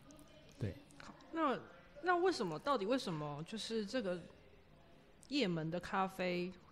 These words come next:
Speaker 2: 这个产量会在，在市场上这么少、这么稀有呢？
Speaker 1: 嗯，我觉得，我觉得有一个可能性哈，就是这个国家一直在动乱不安呐。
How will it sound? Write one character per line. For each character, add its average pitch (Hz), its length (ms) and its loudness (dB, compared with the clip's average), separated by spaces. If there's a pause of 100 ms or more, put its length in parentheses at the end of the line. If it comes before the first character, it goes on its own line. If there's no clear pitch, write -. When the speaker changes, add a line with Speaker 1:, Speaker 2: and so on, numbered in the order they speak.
(300)
Speaker 2:
这 214 120 -4
个 180 100 0
产 170 320 -2
量 196 180 0
会 202 140 0
在， 180 420 0
在 208 220 0
市 220 180 -2
场 143 180 -4
上 170 200 0
这 208 100 -4
么 160 120 -2
少、 - 280 -6
这 196 120 -4
么 175 100 0
稀 156 400 -6
有 151 100 -6 (120)
呢？ 101 60 -14 (1120)
Speaker 1:
嗯， 123 720 4 (2000)
我 135 180 10
觉 185 140 8
得， 202 200 10 (120)
我 139 120 2
觉 202 120 8
得 208 60 10
有 147 100 10
一 160 40 8
个 135 380 8 (100)
可 117 220 4
能 104 260 2
性 123 400 2
哈， 104 300 0
就 127 160 2
是 113 300 0
这 170 120 0
个 156 120 6
国 113 160 2
家 127 120 2
一 127 60 0
直 110 80 2
在 120 80 6
动 113 240 2
乱 107 140 0
不 104 160 -2
安 90 200 -4
呐。 87 140 -8